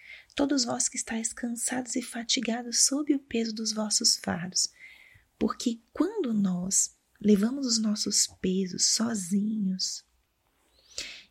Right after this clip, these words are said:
isso é uma coisa que nos cansa. Nos cansa muito quando nós nos sentimos sós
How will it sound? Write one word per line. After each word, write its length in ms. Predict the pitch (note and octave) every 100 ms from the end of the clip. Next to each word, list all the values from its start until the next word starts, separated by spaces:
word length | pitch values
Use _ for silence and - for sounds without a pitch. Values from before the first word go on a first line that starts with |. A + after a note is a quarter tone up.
| _
isso 340 | B3 D4 E4 C4+
é 40 |
uma 80 | C4
coisa 320 | - A3+ A3+
que 160 | A#3 A#3
nos 260 | B3+ -
cansa. 680 | - - F#3+ F#3+ - - F3+ _ _ _ _ _ _ _ _ _ _ _ _ _ _ _ _ _ _ _ _ - - -
Nos 240 | A3+ A3+ -
cansa 400 | - C4+ - C4
muito 640 | A3+ A3 C4+ C4+ A#3+ G#3+
quando 340 | - A#3 A#3 A#3
nós 300 | A3+ A3 A3+
nos 140 | A3+
sentimos 800 | A#3 A#3 - A3 A#3 C#4 - -
sós 560 | G3 G#3+ C4 - -